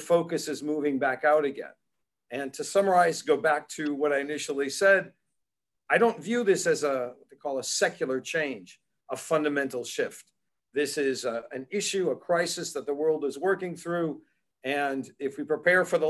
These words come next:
last crisis, we're not gonna be ready for the next one anyway. There's no reason to fundamentally change how the world works here.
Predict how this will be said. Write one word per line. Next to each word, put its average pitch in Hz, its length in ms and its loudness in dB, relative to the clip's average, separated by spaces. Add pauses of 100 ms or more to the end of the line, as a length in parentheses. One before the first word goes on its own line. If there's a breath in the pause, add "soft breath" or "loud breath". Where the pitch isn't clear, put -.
last 165 200 2
crisis, 151 460 0
we're 139 80 -2
not 147 160 0
gonna 143 100 -10
be 143 100 -4
ready 143 240 -2
for 135 140 -8
the 135 100 -6
next 139 240 -6
one 131 140 -2
anyway. 147 520 2 (380)
There's 165 240 -2
no 180 180 0
reason 147 760 -2 (320)
to 135 80 -8
fundamentally 135 800 -2
change 131 840 -4 (380)
how 131 200 0
the 131 100 0
world 135 480 2
works 131 680 0
here. 135 420 -6